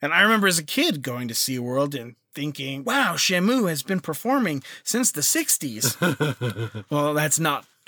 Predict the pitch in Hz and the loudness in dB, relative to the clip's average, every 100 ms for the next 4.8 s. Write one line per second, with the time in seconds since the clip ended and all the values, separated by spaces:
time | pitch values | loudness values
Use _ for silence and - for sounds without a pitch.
0 | - 139 107 113 - 127 98 - - - | -8 -6 -6 -10 -8 -8 -6 -6 -6 -10
1 | _ 123 117 113 113 110 127 151 262 311 | _ -8 -8 -6 -6 -8 -2 0 2 2
2 | 233 170 - 160 147 139 143 196 - - | 2 2 0 0 0 0 0 -2 -6 -16
3 | _ _ 135 139 147 147 139 - 311 392 | _ _ -2 0 0 -2 -4 -2 -2 0
4 | 165 123 117 113 120 139 156 | 0 0 -4 -8 -8 -6 -4